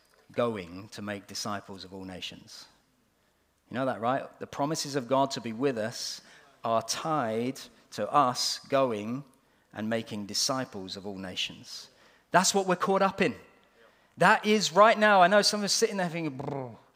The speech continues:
No, that is, this is what we're caught up in. That's the multiplication stuff from the beginning, Genesis one and from Genesis twenty-six, it's the same promise. As you go and do it,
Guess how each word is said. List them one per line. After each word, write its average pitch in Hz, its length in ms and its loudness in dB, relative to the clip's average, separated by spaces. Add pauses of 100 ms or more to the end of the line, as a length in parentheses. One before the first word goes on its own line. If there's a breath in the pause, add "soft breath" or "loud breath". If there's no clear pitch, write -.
(220 loud breath)
No, 247 220 8
that 226 260 6
is, 247 320 2
this 240 320 4
is 233 180 2
what 220 260 4
we're 226 100 4
caught 233 300 4
up 247 220 4
in. 170 260 2 (840 soft breath)
That's - 180 6
the 240 80 6
multiplication 226 800 6
stuff 208 320 4
from 190 120 -2
the 185 80 2
beginning, 214 420 4
Genesis 208 420 0
one 214 280 4
and 190 100 2
from 190 160 -6
Genesis 214 360 2
twenty-six, 214 540 0
it's 196 140 -6
the 185 140 4 (180 loud breath)
same 226 380 8
promise. 226 400 4
As 208 200 6
you 233 80 0
go 220 220 6
and 202 140 2
do 233 160 4
it, 202 200 6